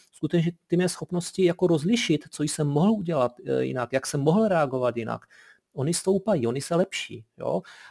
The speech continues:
A teprve tím, že to dělám dlouhodobě, tak začínám fakt přicházet na to, že něco zhoršuje kvalitu mého života, něco jsem měl dělat jinak, i když to třeba nedokážu, jo, zatím, ale už vidím, už vidím, co jsem měl dělat jinak. To už je, to už jsem v polovině cesty, jo.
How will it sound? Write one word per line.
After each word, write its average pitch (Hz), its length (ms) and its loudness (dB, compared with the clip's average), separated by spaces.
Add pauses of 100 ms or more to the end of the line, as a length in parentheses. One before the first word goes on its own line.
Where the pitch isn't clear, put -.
(120)
A 123 260 0 (160)
teprve 202 380 4
tím, 190 340 0
že 190 100 0
to 190 120 -2
dělám 185 280 2
dlouhodobě, 165 500 2
tak 175 140 -4
začínám 202 400 0
fakt - 280 -6
přicházet 196 560 -2
na 165 100 -4
to, 185 300 0 (480)
že 151 140 2
něco 180 280 4
zhoršuje 170 640 0
kvalitu 156 340 -2
mého 151 220 0
života, 143 640 -4 (140)
něco 151 240 2
jsem 151 160 -2
měl 147 160 0
dělat 143 280 4
jinak, 143 280 -2
i - 20 0
když 143 160 2
to 160 80 0
třeba 160 220 4
nedokážu, 147 640 0
jo, 127 120 4
zatím, 123 400 0
ale 135 120 2
už 160 180 -2
vidím, 151 540 0
už 147 160 -6
vidím, 160 340 -2
co 139 100 -6
jsem 139 180 -10
měl 135 180 -6
dělat 131 260 -4
jinak. 120 240 -8
To 220 100 0
už 233 200 2
je, 127 80 2
to - 100 -4
už 147 80 -6
jsem 180 120 -6
v - 80 -10
polovině 185 360 0
cesty, - 380 -10 (240)
jo. 73 80 -14